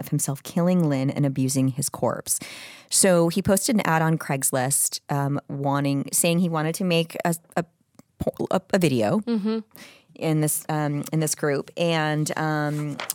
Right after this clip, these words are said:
Speaker 1: uh, he came over. And why, why, I don't know why my phone is, like, going. <laughs> I have no idea what is going on here.
Speaker 2: <laughs>
Speaker 1: It's like, must be an emergency, but I'll get it later.
Speaker 2: Uh-huh.
Speaker 1: Too busy talking about Don't Fuck With Cats.
Speaker 2: <laughs>
Speaker 1: Um, so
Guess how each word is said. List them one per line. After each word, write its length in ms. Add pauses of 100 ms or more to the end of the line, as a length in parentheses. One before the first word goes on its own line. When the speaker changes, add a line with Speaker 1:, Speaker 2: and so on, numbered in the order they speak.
Speaker 1:
uh, 400
he 240 (100)
came 260
over. 260
And 160
why, 120
why, 140
I 40
don't 80
know 40
why 60
my 160
phone 340
is, 180
like, 280
going. 360 (300)
<laughs> 20 (1800)
I 60
have 100
no 180
idea 400
what 300
is 120
going 240
on 160
here. 280
Speaker 2:
<laughs> 40
Speaker 1:
It's 120
like, 120
must 240
be 60
an 80
emergency, 360
but 100
I'll 80
get 100
it 80
later. 180 (140)
Speaker 2:
Uh-huh. 260
Speaker 1:
Too 120
busy 160
talking 260
about 160
Don't 140
Fuck 160
With 100
Cats. 340
Speaker 2:
<laughs> 400
Speaker 1:
Um, 720 (180)
so 880